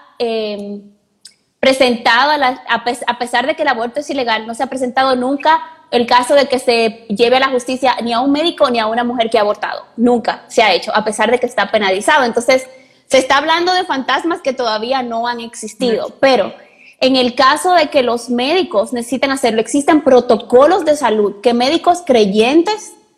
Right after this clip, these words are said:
Speaker 1: aplican e implementan fielmente. En el caso del, del mayor problema que se presenta en el embarazo es hipertensión, problemas de hipertensión en, en el embarazo.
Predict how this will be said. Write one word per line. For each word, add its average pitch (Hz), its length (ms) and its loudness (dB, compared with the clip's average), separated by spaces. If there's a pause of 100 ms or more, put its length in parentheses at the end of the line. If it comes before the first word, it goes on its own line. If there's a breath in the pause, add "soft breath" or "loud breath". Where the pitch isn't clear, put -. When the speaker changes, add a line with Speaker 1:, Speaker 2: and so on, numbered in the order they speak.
(360)
Speaker 1:
aplican 247 720 2
e 269 60 -2
implementan 247 720 0
fielmente. 240 1160 -2 (260 soft breath)
En 240 140 2
el 247 180 2
caso 294 440 2
del, 240 540 -2
del 240 260 0
mayor 240 300 2
problema 302 360 0
que 302 80 -6
se 294 100 -2
presenta 254 340 -6
en 277 60 -4
el 277 80 -2
embarazo 247 440 0
es 254 140 -2
hipertensión, 247 880 -4
problemas 233 400 0
de 269 80 -2
hipertensión 240 640 -2
en, 226 260 -4
en 214 160 -4
el 208 120 0
embarazo. 208 520 2